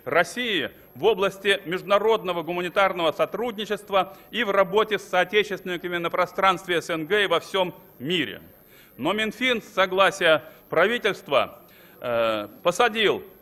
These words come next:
Россотрудничество на голодный финансовый паек и связал по рукам и ногам своими инструкциями. Сейчас из-за отсутствия необходимых, э, средств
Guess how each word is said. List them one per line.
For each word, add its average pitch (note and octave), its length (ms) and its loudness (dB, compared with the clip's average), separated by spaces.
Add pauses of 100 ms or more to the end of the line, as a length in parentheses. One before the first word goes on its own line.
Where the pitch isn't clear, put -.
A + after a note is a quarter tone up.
(380)
Россотрудничество G3 920 0
на E3+ 140 -2
голодный G#3 420 2
финансовый F3+ 540 -2
паек A3+ 580 2
и F#3 80 -6
связал G3+ 460 2
по G#3+ 100 -2
рукам G#3 380 0
и - 20 -4
ногам F#3 420 2 (200)
своими F#3+ 640 2 (160)
инструкциями. F3 920 0 (300)
Сейчас A#3+ 640 -2 (140)
из-за F#3+ 360 0
отсутствия F3 960 -2 (280)
необходимых, G3+ 840 0 (260)
э, C#3+ 240 -2
средств A3+ 560 0